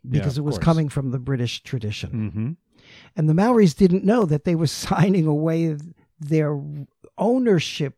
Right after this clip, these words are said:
Speaker 1: rights because they didn't conceive of their role vis-a-vis the land as owners of the land.
Speaker 2: Mm-hmm.
Speaker 1: They were
Speaker 2: Yeah.
Speaker 1: stewards of the land.
Speaker 2: Sure.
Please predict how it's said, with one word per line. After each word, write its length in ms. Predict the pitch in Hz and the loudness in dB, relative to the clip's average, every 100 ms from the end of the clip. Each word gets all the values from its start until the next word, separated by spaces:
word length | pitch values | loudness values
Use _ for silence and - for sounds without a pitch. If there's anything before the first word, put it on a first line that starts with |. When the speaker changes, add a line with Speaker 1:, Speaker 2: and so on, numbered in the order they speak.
| - | -8
Speaker 1:
rights 600 | 123 131 104 - - - _ - - | -6 -6 -8 -12 -16 -20 _ -4 0
because 260 | 208 214 | 2 2
they 140 | 320 269 | 2 0
didn't 340 | 269 254 226 _ _ _ _ - | 2 0 -2 _ _ _ _ 0
conceive 680 | 247 220 - - 311 370 220 | 4 4 2 -2 0 0 2
of 280 | 170 135 147 | 2 0 0
their 200 | 175 175 | 2 2
role 680 | 160 185 220 214 202 202 208 | 0 0 2 2 0 -4 -2
vis-a-vis 580 | 170 202 170 156 180 160 | 0 2 2 4 4 4
the 100 | 170 | 2
land 560 | 180 196 170 147 139 - - _ - | 2 2 2 0 -2 -4 -20 _ -2
as 440 | 165 160 156 135 - _ - | 0 2 0 -4 -16 _ -2
owners 500 | 214 262 185 160 - | 2 4 4 4 4
of 180 | 131 123 | 0 0
the 100 | 123 | -2
land. 460 | 127 120 98 90 | -2 -4 -8 -6
Speaker 2:
Mm-hmm. 360 | 120 120 107 117 170 | -4 -4 -4 -6 -6
Speaker 1:
They 120 | - 180 | -2 -2
were 100 | 170 | 0
Speaker 2:
Yeah. 80 | 98 | -4
Speaker 1:
stewards 680 | 82 233 254 233 180 127 | -4 -6 -4 -2 -2 -4
of 180 | 143 101 | -8 -8
the 100 | 117 | -10
land. 400 | 113 110 90 80 | -10 -10 -12 -12
Speaker 2:
Sure. 240 | 80 107 | -10 -10